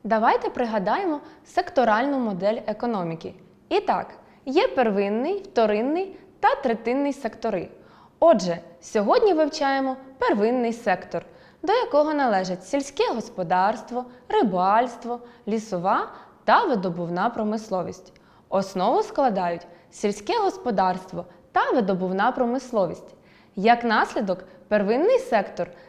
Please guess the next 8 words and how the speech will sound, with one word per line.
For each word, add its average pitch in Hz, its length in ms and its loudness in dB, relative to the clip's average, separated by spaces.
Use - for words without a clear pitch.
забезпечує 226 880 2
сировиною 226 640 0
вторинний 285 560 2
сектор 190 420 -6
економіки, 196 680 -2
який 180 260 -2
займається 202 720 -2
обробкою 208 720 0